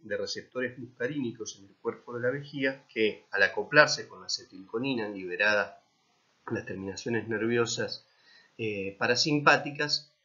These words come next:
van a generar la contracción del detrusor, favoreciendo el vaciado vesical, ¿sí? A la inversa,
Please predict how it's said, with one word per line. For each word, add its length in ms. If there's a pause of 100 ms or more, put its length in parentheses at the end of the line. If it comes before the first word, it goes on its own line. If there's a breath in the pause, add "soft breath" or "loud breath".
(160)
van 260
a 80
generar 560
la 240
contracción 880
del 320
detrusor, 800 (300)
favoreciendo 1000 (200)
el 220
vaciado 580
vesical, 560 (280)
¿sí? 360 (220)
A 100
la 80
inversa, 720